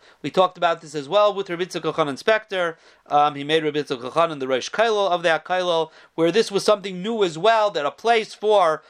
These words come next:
married Talmidei Chachamim to learn without any bothers, being supported. The great Gedolim of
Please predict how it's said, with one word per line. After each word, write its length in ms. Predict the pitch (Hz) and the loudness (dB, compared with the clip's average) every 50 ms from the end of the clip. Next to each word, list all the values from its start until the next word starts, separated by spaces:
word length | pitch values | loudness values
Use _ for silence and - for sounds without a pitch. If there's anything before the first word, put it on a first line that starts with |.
| _ _ - | _ _ -18
married 720 | 147 143 170 226 277 294 277 233 170 147 135 127 - - _ _ _ _ | -10 -4 0 0 2 2 0 0 -4 -6 -8 -10 -14 -18 _ _ _ _
Talmidei 380 | - - 180 196 208 202 175 175 | -2 -2 -2 -2 -2 -2 -4 -2
Chachamim 720 | - 165 147 131 - 214 240 247 226 214 202 185 180 156 | 0 0 -2 0 2 4 2 2 2 0 -6 -6 -6 -8
to 100 | - 156 | -8 -6
learn 380 | 151 175 233 240 233 226 208 185 | 0 2 2 2 2 2 0 -2
without 340 | 170 156 180 175 170 165 | -4 0 2 2 2 2
any 140 | 156 147 143 | 0 -4 -4
bothers, 440 | 143 160 220 233 233 220 214 190 160 | -2 0 2 2 2 0 -2 -6 -8
being 200 | 156 175 156 143 | -10 -12 -12 -12
supported. 640 | - - - - 220 220 208 190 185 175 170 156 - - - - - _ | -12 -14 -6 -2 0 2 2 2 2 0 -2 -4 -8 -20 -20 -20 -20 _
The 320 | - 147 135 139 147 135 156 | -18 -16 -14 -8 -2 -2 0
great 360 | 139 143 185 226 247 240 - | 2 4 4 4 2 0 -4
Gedolim 560 | 220 202 180 214 214 220 208 196 185 175 175 | -6 -2 2 2 2 2 0 -4 -6 -8 -8
of 180 | 160 151 - | -8 -8 -6